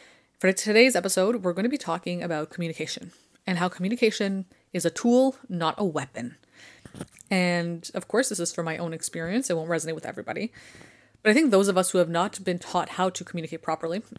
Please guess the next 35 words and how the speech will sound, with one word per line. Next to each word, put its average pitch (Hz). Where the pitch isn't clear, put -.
as 170
we've 160
grown 151
up 202
might 214
look 226
at 233
communication 190
as 180
threatening, -
especially 247
if 190
anytime 196
you 175
did 220
communicate, 160
you 160
were 156
yelled 156
at 151
or -
people 170
got 151
upset 160
or -
people 165
didn't 156
like 165
it 170
or 156
di-, 156
didn't 175
encourage 185
your 175
communication. 160